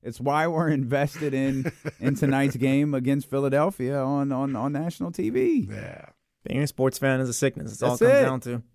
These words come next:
Speaker 1: That's it.
Speaker 2: I be, I
Speaker 1: Every
Speaker 2: be
Speaker 1: look, how many times this year has Jesse hated football or hated sports?
Speaker 2: <laughs>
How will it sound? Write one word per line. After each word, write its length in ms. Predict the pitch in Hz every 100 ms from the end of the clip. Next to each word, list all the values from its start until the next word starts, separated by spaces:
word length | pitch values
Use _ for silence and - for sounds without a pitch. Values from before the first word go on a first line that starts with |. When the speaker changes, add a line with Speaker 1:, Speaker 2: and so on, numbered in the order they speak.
| _ _ _ _
Speaker 1:
That's 200 | 160 -
it. 380 | - 269 156 - _ _
Speaker 2:
I 80 | 143
be, 280 | 151 120 101 _ _ -
I 60 |
Speaker 1:
Every 260 | 220 294 247
Speaker 2:
be 60 | -
Speaker 1:
look, 240 | 233 190
how 140 | 180 240
many 220 | 294 285
times 380 | 220 233 233 196
this 240 | 190 170
year 200 | 185 185
has 200 | 170 147
Jesse 400 | 113 175 175 165 147
hated 280 | 170 160 -
football 480 | 165 131 113 85 - - 539 -
or 120 | 143
hated 320 | 151 180 180 139
sports? 680 | - 185 165 87 - - _ _ _ _ _ _ -
Speaker 2:
<laughs> 100 | -